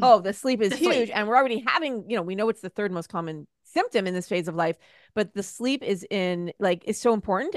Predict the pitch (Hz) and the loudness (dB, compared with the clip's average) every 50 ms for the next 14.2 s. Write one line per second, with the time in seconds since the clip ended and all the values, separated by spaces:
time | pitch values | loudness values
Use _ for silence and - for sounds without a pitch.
0 | - - 190 185 185 190 202 196 190 185 196 180 - - 277 311 262 190 190 - | -6 -2 -2 -2 0 0 -2 -2 -2 -2 -4 -6 -6 -4 -2 -2 -2 -2 -4 -4
1 | - 185 196 190 247 262 285 - 247 196 185 - 175 160 160 160 160 - _ _ | -4 -6 -4 2 2 2 2 2 0 -6 -4 -4 -4 -2 -2 -4 -6 -10 _ _
2 | _ _ - - 208 - - 220 233 254 262 - 262 220 214 185 175 170 165 - | _ _ -8 -6 -6 -2 2 2 4 4 2 0 -2 0 0 0 0 -2 -6 -2
3 | - 233 226 196 185 165 156 147 143 143 139 135 - - 196 190 175 160 160 165 | 2 2 2 2 2 0 -2 -2 -4 -6 -10 -10 -8 -6 -6 -6 -6 -6 -8 -10
4 | - - 233 214 214 202 202 175 156 156 151 160 160 160 156 - - 180 156 170 | -10 -4 -2 0 0 0 0 -2 -2 -2 -2 -2 -4 -4 -4 -4 -8 -6 -4 -4
5 | 160 - - 160 - - 139 - - 147 143 147 143 135 113 113 - 202 190 247 | -6 -6 -8 -14 -10 -10 -12 -10 -10 -10 -10 -8 -10 -10 -10 -8 -4 -4 -2 -2
6 | 320 294 254 269 262 233 - - 220 226 220 226 247 262 330 349 370 370 330 269 | -2 -2 -2 0 0 0 0 0 -2 0 0 2 4 4 4 4 2 -2 0 -2
7 | 233 196 190 170 175 254 254 233 220 214 220 220 202 190 180 180 190 165 160 247 | -2 -4 -2 0 2 2 2 2 0 0 0 0 0 0 -2 -2 -4 -6 -6 -8
8 | 226 - - 214 254 233 220 214 202 202 196 - _ - - 208 208 196 - 214 | -10 -6 2 6 8 8 10 8 6 4 0 -4 _ 0 2 2 2 4 2 0
9 | 196 185 170 - - 240 220 262 262 254 240 233 202 196 196 202 180 208 226 226 | 2 2 0 0 0 0 2 2 0 0 -2 -4 -2 -2 -2 -4 -2 -2 -2 0
10 | 220 214 220 202 185 - 208 196 233 226 - 233 - - 226 220 196 208 208 226 | 0 0 0 0 -2 -2 -4 -6 -6 -4 -4 -8 -6 -4 -4 -4 -4 -2 -2 0
11 | - - 233 233 233 220 220 220 202 185 185 - - 190 190 175 165 160 156 160 | 2 2 2 2 0 0 0 -2 0 -2 -2 -4 -4 -4 -2 0 0 0 -2 0
12 | 175 180 175 175 175 180 180 214 233 254 269 277 285 - - 233 254 233 226 220 | 2 2 2 4 2 0 2 2 2 2 2 -4 -6 -8 -6 -6 -4 -2 0 0
13 | 220 226 226 - - 226 208 190 180 180 190 185 - - 202 196 202 208 214 226 | 0 -2 -4 -6 -6 -6 -4 -4 -2 -2 -4 -6 -4 -6 -4 -4 -2 0 0 2
14 | 226 226 220 | 2 2 2